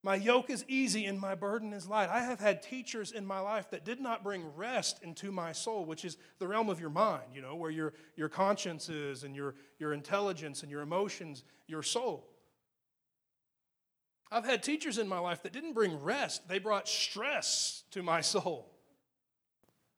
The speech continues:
But Jesus is telling us that he teaches, that he leads, that he guides in such a godly way by the Spirit of God. He's leading us and guiding us in such a way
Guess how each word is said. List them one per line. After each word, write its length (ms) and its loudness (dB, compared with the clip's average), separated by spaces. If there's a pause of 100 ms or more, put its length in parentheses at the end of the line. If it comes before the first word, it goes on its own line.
(120)
But 120 2
Jesus 480 0
is 140 -4
telling 340 -2
us 140 2
that 200 2
he 200 -2
teaches, 560 -4
that 120 -6
he 200 -4
leads, 400 -6
that 160 -2
he 240 -8
guides 420 -2 (220)
in 120 2
such 280 6
a 80 8
godly 560 -2
way 400 2 (240)
by 120 6
the 100 2
Spirit 420 0
of 160 -8
God. 420 0 (220)
He's 220 -4
leading 360 -6
us 180 4
and 120 -4
guiding 380 4
us 240 -6
in 120 -4
such 320 0
a 60 -6
way 340 2